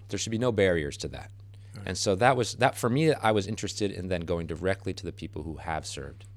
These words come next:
Speaker 1: So I've traveled all around the country for the last three years,
Speaker 2: Mm-hmm.
Speaker 1: meeting men and women of all different backgrounds who have served in all different capacities to, to hear from them,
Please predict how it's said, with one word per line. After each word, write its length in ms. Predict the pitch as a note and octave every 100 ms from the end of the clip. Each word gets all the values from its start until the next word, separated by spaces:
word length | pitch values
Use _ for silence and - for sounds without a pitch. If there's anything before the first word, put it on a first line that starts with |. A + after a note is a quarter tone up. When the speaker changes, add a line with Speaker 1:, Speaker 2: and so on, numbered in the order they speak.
| - - - - - -
Speaker 1:
So 160 | G2+
I've 100 | F2+
traveled 280 | - G2 F#2+
all 180 | F#2+ G#2
around 180 | G#2+ G#2
the 60 |
country 400 | G2+ F2+ - E2
for 140 | D2+ D#2
the 100 | D#2+
last 320 | D#2 D2+ -
three 160 | F2
years, 500 | F2 D2 C2+ C2+ - - -
Speaker 2:
Mm-hmm. 380 | G#2+ G2+ G2+ E2
Speaker 1:
meeting 340 | F2 F2 F2 E2
men 160 | D#2+
and 100 | E2+
women 380 | D#2 D2+ C#2+ C#2 - - -
of 140 | C#2 -
all 220 | E2+ F2+
different 260 | F2 D#2+ D2+
backgrounds 640 | C#2+ C2+ C#2 C2 C#2 - - - - -
who 80 | -
have 80 | -
served 220 | D#2+ D#2
in 100 | D2
all 140 | E2+
different 260 | F#2 E2+ D#2+
capacities 760 | D#2 - C2 - C2 C2+ - - - - - -
to, 100 | - -
to 100 | -
hear 220 | C#2+ F2+
from 180 | F2 E2+
them, 320 | D2+ D2 C#2+